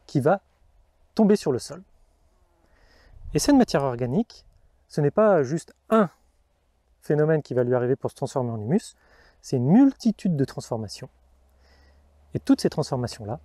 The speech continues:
elles vont être provoquées par, elles vont être faites par tout un tas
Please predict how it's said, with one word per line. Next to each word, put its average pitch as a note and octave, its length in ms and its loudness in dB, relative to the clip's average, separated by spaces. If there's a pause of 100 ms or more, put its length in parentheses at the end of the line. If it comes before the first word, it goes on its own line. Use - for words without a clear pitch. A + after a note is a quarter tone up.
(340)
elles B2+ 120 -2
vont A#2+ 160 0
être - 100 -4
provoquées A2+ 480 -6
par, D#3 420 -6 (160)
elles G#2+ 100 -10
vont G2+ 100 -10
être F#2 80 -12
faites - 320 -4
par D3 400 -8 (680)
tout G3 220 4
un C#3 100 2
tas C3+ 280 -2